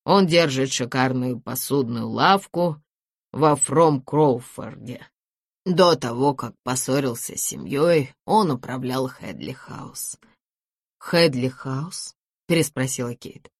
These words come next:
"Да, это старый особняк на территории Черных Песков. Несколько лет назад его превратили в клуб, а затем содержание стало слишком дорогим.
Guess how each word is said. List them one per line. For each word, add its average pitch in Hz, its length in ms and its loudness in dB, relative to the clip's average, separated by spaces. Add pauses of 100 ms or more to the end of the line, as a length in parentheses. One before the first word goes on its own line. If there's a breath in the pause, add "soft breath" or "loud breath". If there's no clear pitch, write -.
(280)
"Да, 202 460 0
это 135 520 0
старый 131 540 0
особняк 127 640 -2
на 117 140 -4
территории 127 600 0
Черных 123 520 -4
Песков. - 440 -12 (800)
Несколько 160 600 4
лет 170 220 6
назад 147 460 2
его 127 180 -2
превратили 127 640 -2
в 113 120 -14
клуб, 196 420 4
а 123 80 -2
затем 135 460 0
содержание 131 760 -2
стало 127 360 -4
слишком - 540 -8
дорогим. - 580 -16